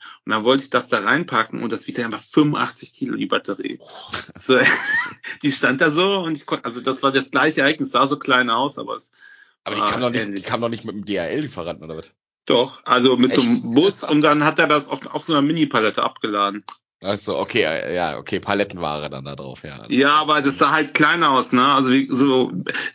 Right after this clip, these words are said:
Speaker 1: doppelt so groß wie ein Auto, na, ein bisschen größer schon, aber so, man denkt man, ja, eine Batterie, was soll da schiefgehen, ne?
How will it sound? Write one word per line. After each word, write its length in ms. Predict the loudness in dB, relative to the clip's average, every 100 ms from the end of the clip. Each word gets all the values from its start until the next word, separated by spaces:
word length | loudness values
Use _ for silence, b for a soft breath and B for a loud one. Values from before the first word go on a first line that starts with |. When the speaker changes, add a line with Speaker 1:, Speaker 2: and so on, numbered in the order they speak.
| 0
Speaker 1:
doppelt 400 | 2 4 2 0
so 100 | 0
groß 180 | 2 2
wie 40 |
ein 40 |
Auto, 280 | 0 0 -4
na, 220 | -2 0 2
ein 60 |
bisschen 220 | 0 -2 0
größer 280 | 0 0
schon, 160 | -4 -4
aber 300 | 2 4 4
so, 140 | 2 0
man 160 | 0
denkt 160 | 0 -2
man, 140 | -2
ja, 120 | 2 2
eine 120 | 2
Batterie, 500 | 0 0 0 0 0
was 140 | -2
soll 120 | -2
da 120 | -2 -2
schiefgehen, 400 | -8 -10 -16 -18
ne? 160 | -20